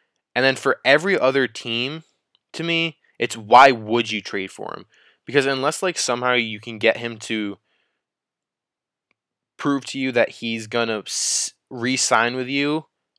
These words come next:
and, like, break his, the, what he said about wanting to play for the Lakers next year or the year after,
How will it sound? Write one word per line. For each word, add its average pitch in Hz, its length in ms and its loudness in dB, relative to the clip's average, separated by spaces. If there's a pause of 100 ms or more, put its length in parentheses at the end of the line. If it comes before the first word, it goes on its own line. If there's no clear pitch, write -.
and, 117 140 -2
like, 110 220 -2
break 117 280 0
his, 107 240 -4 (460)
the, 117 160 -2
what 113 180 2
he 107 80 0
said 104 320 0
about 95 400 0 (800)
wanting 107 300 2
to 113 60 -6
play 107 220 0
for 101 140 -6
the 90 100 -6
Lakers 104 400 -6
next 120 240 -8
year 139 300 -4 (960)
or 123 80 4
the 117 100 2
year 120 160 4
after, 123 540 6